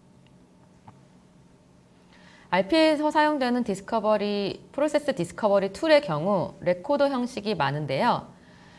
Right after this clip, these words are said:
이 경우 현업 사용자가 프로세스를 완벽하게 정리한 상태에서 녹화를 시작해야 하기 때문에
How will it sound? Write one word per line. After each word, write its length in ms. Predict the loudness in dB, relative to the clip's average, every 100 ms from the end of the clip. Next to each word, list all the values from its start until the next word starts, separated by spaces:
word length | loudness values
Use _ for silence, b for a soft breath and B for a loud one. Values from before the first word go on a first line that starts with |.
| B
이 120 | -2
경우 260 | 2 2 2
현업 300 | -2 -4 -2
사용자가 540 | 2 2 2 0 0
프로세스를 540 | 0 -2 -2 -2 0 0
완벽하게 520 | 0 -2 -4 -4 -4
정리한 480 | -4 -6 -4 -6 -6
상태에서 640 | -8 -8 -6 -4 -4 -4
녹화를 360 | -4 -6 -6
시작해야 380 | -6 -8 -6 -6
하기 220 | -6 -10
때문에 600 | -8 -8 -6 -4 -4 -4